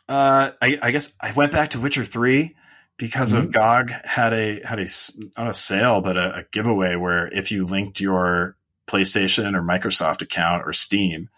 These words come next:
Speaker 1: uh, they would, they would give you a copy of Witcher Three on gog. So I linked up my Sony account,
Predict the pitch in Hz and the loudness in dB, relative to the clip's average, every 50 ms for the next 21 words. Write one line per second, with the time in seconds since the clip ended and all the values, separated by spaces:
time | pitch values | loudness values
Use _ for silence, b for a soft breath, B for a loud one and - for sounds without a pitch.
0 | b b b b b b b b - - 71 76 76 76 82 92 87 85 87 85 | b b b b b b b b -8 -4 -2 -2 -2 0 0 2 2 2 2 0
1 | 82 82 - - 78 76 76 - - 90 87 82 87 82 85 85 - - 85 80 | -2 -4 -6 -8 -8 -8 -8 -8 -6 -4 -4 -2 -2 -4 -4 -4 -2 0 0 0
2 | 78 - 78 69 64 - _ _ _ _ _ _ _ _ - - 87 85 - - | 0 -2 -6 -10 -10 -12 _ _ _ _ _ _ _ _ -10 -8 -8 -4 -2 -2
3 | 90 - - 92 - - - 95 92 95 92 95 92 92 110 123 127 95 80 - | -2 -2 -2 -4 -4 -2 0 2 4 4 4 4 2 2 2 2 2 2 -2 -2
4 | - - - - 90 85 87 87 85 - _ - 95 98 95 101 110 95 95 120 | -2 -2 0 0 0 -2 -2 -4 -6 -10 _ -4 -2 -2 0 0 0 0 2 2
5 | 113 110 110 107 101 92 - - 120 120 127 123 123 120 120 - 131 123 131 151 | 2 2 2 0 2 2 2 2 0 0 -2 -2 -2 -4 -2 -2 0 0 0 -2
6 | 151 - | -4 -8